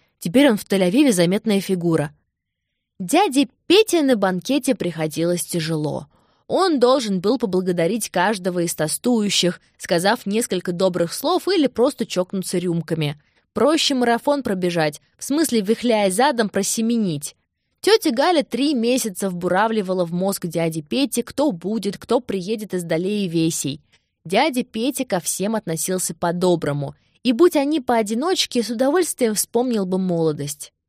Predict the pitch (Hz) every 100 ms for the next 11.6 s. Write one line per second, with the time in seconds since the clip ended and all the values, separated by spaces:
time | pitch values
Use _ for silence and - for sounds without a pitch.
0 | _ 170 180 165 - - 262 294 190 160
1 | _ _ _ _ _ _ _ 269 349 302
2 | 277 - 220 214 214 - 190 151 - _
3 | _ _ - 262 - 262 240 294 285 196
4 | 208 190 262 320 - - - 226 226 214
5 | 214 233 220 185 170 170 160 156 139 -
6 | _ _ - 208 - 269 285 247 233 240
7 | 247 - 320 330 - 185 196 247 254 -
8 | 214 196 185 190 180 254 302 247 180 190
9 | 233 247 220 180 180 - 196 226 208 185
10 | 180 - 220 - 220 247 185 165 165 180
11 | 180 175 190 170 151 156